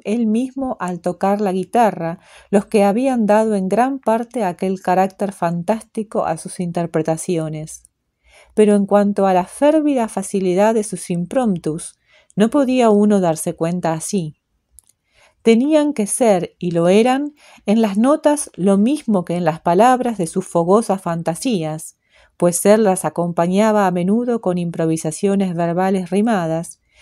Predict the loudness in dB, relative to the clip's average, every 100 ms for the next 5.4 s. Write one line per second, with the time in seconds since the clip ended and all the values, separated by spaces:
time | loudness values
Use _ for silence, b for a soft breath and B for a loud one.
0 | b b 0 2 0 -4 -2 4 4 6
1 | 4 2 2 -2 0 0 -2 -4 -4 -6
2 | -4 -4 -4 -4 -2 -2 -2 -4 -8 -10
3 | -12 b b b 0 2 2 0 -2 -2
4 | -2 -4 -4 -4 -6 -4 -2 0 0 -2
5 | 0 0 0